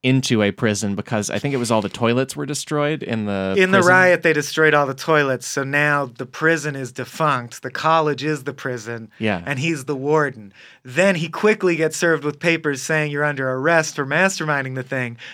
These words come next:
Speaker 2: You are now a prisoner of this prison."
Speaker 1: Right.
Speaker 2: So he was a teacher at a college,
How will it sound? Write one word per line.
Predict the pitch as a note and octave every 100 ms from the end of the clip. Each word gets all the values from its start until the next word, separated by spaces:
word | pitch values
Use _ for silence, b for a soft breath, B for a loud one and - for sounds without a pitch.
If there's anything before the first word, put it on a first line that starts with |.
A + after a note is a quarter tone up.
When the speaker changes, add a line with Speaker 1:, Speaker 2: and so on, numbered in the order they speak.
| B
Speaker 2:
You | D3+
are | D3+ D3
now | C3
a | A#2+
prisoner | - F#3+ D#3+ D3+ C#3
of | B2+
this | B2 A#2+
prison." | - D3+ C#3 A2 F#2+ B -
Speaker 1:
Right. | A2+ F2
Speaker 2:
So | - F3+
he | E3+ F#3
was | F3+ E3 D#3+ C3+ - - - B B B B B B -
a | D3+ C#3 C3 B2 A#2
teacher | - B3+ C#4 C4+
at | A#3+ A3
a |
college, | - F#3 F3+ E3+ D#3 D#3 -